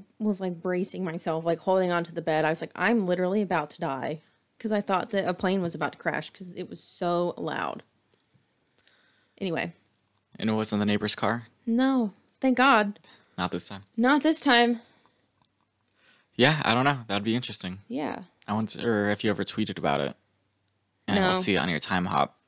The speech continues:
Speaker 2: and then we can go back to records.
Speaker 1: Mm.
Speaker 2: Ask Brad Panovich and be like, "Hey, where were you on this day?"
Speaker 1: <laughs>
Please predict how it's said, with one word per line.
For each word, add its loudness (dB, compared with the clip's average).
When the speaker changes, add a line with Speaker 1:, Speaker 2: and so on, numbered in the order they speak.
Speaker 2:
and -2
then 0
we -4
can -4
go -2
back 0
to -4
records. -2
Speaker 1:
Mm. -2
Speaker 2:
Ask -2
Brad 0
Panovich -4
and -14
be -8
like, -8
"Hey, -4
where -4
were -2
you -4
on -6
this -8
day?" -8
Speaker 1:
<laughs> 4